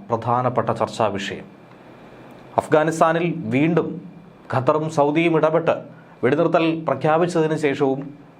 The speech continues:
പാകിസ്ഥാന്റെ ഭാഗത്തു നിന്നും കനത്ത വ്യോമാക്രമണം ഉണ്ടായിരിക്കുന്നു. പാകിസ്ഥാൻ സൈനിക പോസ്റ്റുകളിലേക്ക് അഫ്ഗാനിസ്ഥാന്റെ വെടിവെപ്പുണ്ടാകുന്നു. അങ്ങനെ പലവിധ വിഷയങ്ങൾ ഉടലെടുക്കുകയാണ്. ഈ സാഹചര്യത്തിൽ കൂടിയാണ് ഈ സംഘർഷത്തിൽ ഇന്ത്യയുടെ പങ്ക് വളരെ വലുതായി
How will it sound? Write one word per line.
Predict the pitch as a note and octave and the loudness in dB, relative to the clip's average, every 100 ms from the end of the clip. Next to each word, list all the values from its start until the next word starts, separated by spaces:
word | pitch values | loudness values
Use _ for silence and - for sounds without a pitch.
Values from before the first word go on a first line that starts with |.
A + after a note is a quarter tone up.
| - | 0
പാകിസ്ഥാന്റെ | D3+ D#3 F#3+ F3 E3 D3 C#3 | 0 0 0 0 2 0 0
ഭാഗത്തു | C3+ C#3 C#3 | -2 0 -2
നിന്നും | C3 C#3+ C#3 | -2 -2 0
കനത്ത | C#3 D#3 D#3 D3 | 0 0 0 0
വ്യോമാക്രമണം | C#3 D#3 E3 E3 D#3+ D3 C#3+ C#3 | 2 2 2 0 -2 -2 -2 2
ഉണ്ടായിരിക്കുന്നു. | C3+ C#3 C3+ C3+ C#3+ C#3+ - - - - | 2 0 -4 -4 -4 -6 -14 -20 -12 0
പാകിസ്ഥാൻ | C#3 - - D3 D3+ | 0 0 -2 -2 0
സൈനിക | D3+ D3+ D#3+ D3+ | 0 0 0 2
പോസ്റ്റുകളിലേക്ക് | D3+ D3+ D3 C#3+ C#3 C3+ A#2+ | 0 0 0 2 2 2 -2
അഫ്ഗാനിസ്ഥാന്റെ | - D#3+ D#3 D#3 D3+ C3+ B2 | 2 2 2 0 0 0 -2
വെടിവെപ്പുണ്ടാകുന്നു. | C3 D3 D#3+ C#3+ C3 B2+ C3 B2 A2 - - - - | 0 0 0 -2 0 0 0 -4 -6 -12 -18 -6 -2
അങ്ങനെ | B2+ C3+ B2+ B2+ - - C3 | 0 0 0 -4 -14 -4 0
പലവിധ | C3 D3 C#3+ C3+ | 0 0 0 -2
വിഷയങ്ങൾ | A#2 - C#3+ B2 F#2+ - - - - - - | -2 -2 0 0 -4 -6 -16 -20 -20 -18 -4
ഉടലെടുക്കുകയാണ്. | A#2+ A#2 A2 G2+ F2 E2 G2 | 0 2 0 -2 -4 -4 -2
ഈ | D#3 | 0
സാഹചര്യത്തിൽ | D3 C3+ D3 D3+ D#3 C#3+ | 0 0 -2 -2 -2 0
കൂടിയാണ് | C3+ A#2 F2 E2 - - - - - | 0 0 -2 -6 -12 -16 -20 -16 -4
ഈ | E3+ F#3+ | -2 0
സംഘർഷത്തിൽ | C#3 C#3+ D3+ B2+ - - - - | 0 -2 -2 -2 -4 -8 -10 -2
ഇന്ത്യയുടെ | D3+ E3+ F#3 E3 D3+ | 0 2 2 2 2
പങ്ക് | C#3+ C#3+ C#3+ C3+ | 0 0 0 0
വളരെ | C3+ D3 C3 | 0 0 0
വലുതായി | C3 D3 D3+ A2 | 0 2 2 0